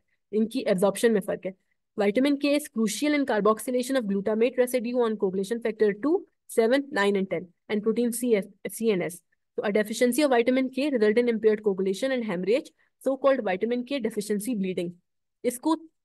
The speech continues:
अ, तीन में डिवाइड किया है, क्लासिफाई किया है according to age। अर्ली जो ट्वेंटी फ़ोर आवर after birth है, हालांकि मेरे ख्याल में इसको ट्वेंटी फ़ोर आवर,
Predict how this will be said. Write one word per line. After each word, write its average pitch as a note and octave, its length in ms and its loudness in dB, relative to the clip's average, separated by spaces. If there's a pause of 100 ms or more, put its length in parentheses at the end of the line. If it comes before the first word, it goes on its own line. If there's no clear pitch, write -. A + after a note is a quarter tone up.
(180)
अ, G#3 260 0
तीन D4+ 280 4
में B3 100 6
डिवाइड E3+ 280 -2
किया F3 220 -4
है, F3+ 60 -8 (560)
क्लासिफाई A3 480 2
किया F3 220 -2
है F#3 60 -4 (240)
according A3 420 2
to - 140 -8
age। F#3+ 260 2 (240)
अर्ली B3 320 0
जो C4+ 120 -2
ट्वेंटी B3 300 2
फ़ोर C#4 260 0
आवर C#4+ 200 2
after G#3+ 400 0
birth F3+ 260 -6
है, F3 60 -12 (1000)
हालांकि A#3 280 0
मेरे B3 180 4
ख्याल C4 200 0
में C4+ 80 -2
इसको C#4+ 240 -4
ट्वेंटी B3+ 380 -4
फ़ोर C4 260 -2
आवर, C#4 320 0